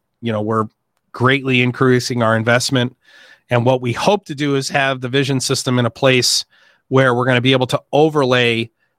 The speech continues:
our predictive data over the actual live stream. So when they're doing a live stream, what we wanna have is our data on the deadlift being overlaid on the live stream itself. That's, that's our goal. So, um,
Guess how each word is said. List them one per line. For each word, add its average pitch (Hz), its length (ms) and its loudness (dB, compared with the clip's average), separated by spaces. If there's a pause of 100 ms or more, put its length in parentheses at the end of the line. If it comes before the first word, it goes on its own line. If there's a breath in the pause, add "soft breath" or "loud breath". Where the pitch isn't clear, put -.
(200)
our 135 320 2
predictive 131 560 -2
data 123 500 -2 (220)
over 123 200 2
the 117 160 0
actual 117 420 -6
live 117 280 0
stream. 196 300 -14
So - 160 -8
when 110 120 -4
they're 131 100 2
doing 131 200 0
a 110 60 -2
live 131 280 -2
stream, 107 380 -10 (720 soft breath)
what 127 160 0
we 135 100 0
wanna 139 260 2
have 131 280 -4
is 113 200 -12
our 131 300 2
data 120 500 -2 (400)
on 120 120 2
the 113 100 2
deadlift 117 560 -2
being 123 240 2
overlaid 117 520 0
on 110 180 2
the 101 40 -4
live 107 280 -2
stream 101 200 -10
itself. 92 380 -6
That's, - 300 -6 (260 soft breath)
that's 127 220 0
our 107 100 -2
goal. 98 320 -6
So, 120 400 0 (640 soft breath)
um, 127 540 -2